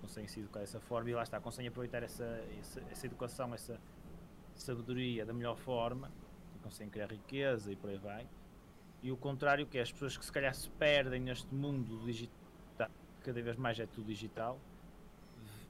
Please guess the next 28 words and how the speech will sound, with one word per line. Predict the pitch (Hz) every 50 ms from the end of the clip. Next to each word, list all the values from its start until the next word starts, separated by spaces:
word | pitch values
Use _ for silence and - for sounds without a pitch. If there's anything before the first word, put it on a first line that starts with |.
| - 110 107 104
vai, | 117 135 135 131 131 131 131 123 127 127 123
lá | 123 117
está, | - - - 110 104 110 110
vai, | 110 113 123 123 120 120 123 123 123 120
se | - -
calhar, | - 120 113 -
criar | - 117 117 113 110 110
vícios | 104 110 120 127 131 135 135 127 - - - 131 131 131 131 131 123 - - - - - - - - - - - - - - - -
nas | - 104 -
pessoas | - - - - 123 120 123 127 127 127 127 123 -
que | - - - 131
vai | 123 120 135 131 135
levar | 135 131 127 120 127 127 131 131 131
a | 131
uma | 131 131 131
autossabotagem | 127 - 135 127 - - 135 127 123 - 139 131 131 135 139 143 143 - 139 131 131 147 147 147 139 - -
e | 120 120
quando | - 127 123
estás, | 120 - 131 123
lá | 127
está, | 120 120 -
quando | - 123 120
estás | 127 127 120 131
em | 131
vícios, | 123 135 127 - -
quando | - 131 123
estás | 117 127 117
perdido, | - - 131 123 117 123 127 139 147 143 143